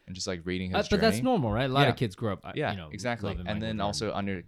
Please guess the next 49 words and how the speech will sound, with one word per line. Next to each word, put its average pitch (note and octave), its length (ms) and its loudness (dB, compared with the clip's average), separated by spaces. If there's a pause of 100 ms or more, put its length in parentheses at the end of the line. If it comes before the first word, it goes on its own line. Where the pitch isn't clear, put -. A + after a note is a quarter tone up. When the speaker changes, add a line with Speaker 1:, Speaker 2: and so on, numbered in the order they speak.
Speaker 1:
like, F2+ 200 -6
getting F#2 260 -2
to F2 100 -6
know F2 220 -4
more F2 240 -6
about, E2 420 -6
you F#2 120 -8
know, D#2 160 -8
how G2 280 -4
he G2 140 -6
got F#2 220 -6
to F#2+ 100 -6
where F2 80 -4
he F2+ 260 -6
is, C3 240 -4 (140)
Speaker 2:
Right. G2 80 -10
Speaker 1:
and F2 80 -8
also D3 200 -2
Kobe B2 220 -2
Bryant G#2 240 -2
as E2+ 140 -8
well, E2 160 -4
the D2+ 80 -14
closest - 360 -8
thing F2+ 180 -8
to D#2 80 -6
M E2 100 -6
J, E2 180 -8
right? D#2+ 300 -8
Speaker 2:
Right. F#2+ 180 -8 (220)
Speaker 1:
And G#2+ 380 -4 (160)
it - 40 -6
was A#2 160 -4
just, A2 120 -8
like, G#2 180 -2
the A2+ 80 -4
one B2 180 2
thing C3+ 160 -2
that A2+ 60 0
I A2 60 0
could G2 120 -6
really G2+ 240 -2
relate F#2 300 -4
to E2+ 80 -10
Kobe A#2 340 -2
was, E2 300 -8
uh, D2+ 240 -10 (140)
his, E2 420 -10
um, D#2 300 -14